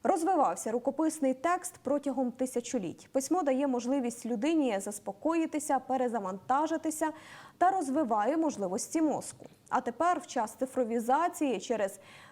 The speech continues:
різноманіття гаджетів і технологій людина все менше пише від руки і з часом може навіть втратити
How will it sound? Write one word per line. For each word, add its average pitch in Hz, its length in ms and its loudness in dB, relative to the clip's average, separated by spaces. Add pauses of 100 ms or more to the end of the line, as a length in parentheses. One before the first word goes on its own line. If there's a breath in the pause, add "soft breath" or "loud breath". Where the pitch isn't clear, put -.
різноманіття 330 680 4
гаджетів 277 580 2
і - 20 0
технологій 262 720 2
людина 269 460 4
все 247 260 0
менше 311 500 0
пише 247 380 -2
від 220 140 -4
руки 190 360 -2
і 196 40 -4
з - 40 -6
часом 285 420 -2
може 254 260 0
навіть 226 340 -2
втратити 254 760 0